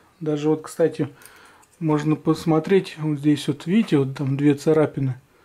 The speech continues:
Этими краями зацепилась за контакты сим-карты.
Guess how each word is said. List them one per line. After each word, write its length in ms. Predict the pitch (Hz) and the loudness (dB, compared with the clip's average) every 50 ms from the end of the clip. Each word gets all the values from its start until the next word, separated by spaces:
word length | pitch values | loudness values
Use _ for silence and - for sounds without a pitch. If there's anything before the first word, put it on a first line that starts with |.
| _ _ _ _ _ _ _ - - - - - _ _ _ _ _ - - - | _ _ _ _ _ _ _ -20 -20 -20 -20 -20 _ _ _ _ _ -18 -8 -8
Этими 300 | 180 165 - 170 170 170 | -6 -6 -2 -2 -2 0
краями 460 | - 180 180 190 202 196 180 156 147 | 2 2 4 4 4 4 2 2 0
зацепилась 960 | 139 143 147 147 156 156 156 - - 170 170 - 196 185 165 156 147 139 139 | -2 -4 -4 -2 -2 -2 -2 -2 -6 -6 -4 -2 0 2 2 2 2 2 0
за 280 | 139 139 151 160 151 | -2 0 0 0 0
контакты 560 | 143 - 165 156 160 160 - 175 165 - - | 0 0 0 0 0 0 0 -2 -2 -2 -6
сим-карты. 680 | 131 - - 170 165 160 - 202 208 208 185 - - 143 | -10 -6 -2 -2 -4 0 0 2 2 2 0 -2 -4 -4